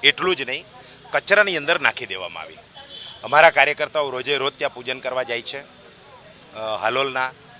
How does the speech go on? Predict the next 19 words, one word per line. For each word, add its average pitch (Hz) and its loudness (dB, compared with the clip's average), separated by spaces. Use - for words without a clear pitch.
પાવાગઢના 127 2
જે 127 -8
જૈનો 120 -8
છે, 123 -10
જાય 113 -2
છે. 131 -10
એમને 131 0
આ 131 6
જોયું, 127 -2
એમને 127 -2
વીડિયો 131 0
અને 170 -2
ફોટા 131 -4
ઉતાર્યા 120 -4
અને 123 -8
મોકલ્યા. 104 -10
આ 143 4
જોઈને 165 0
હૃદય 139 -2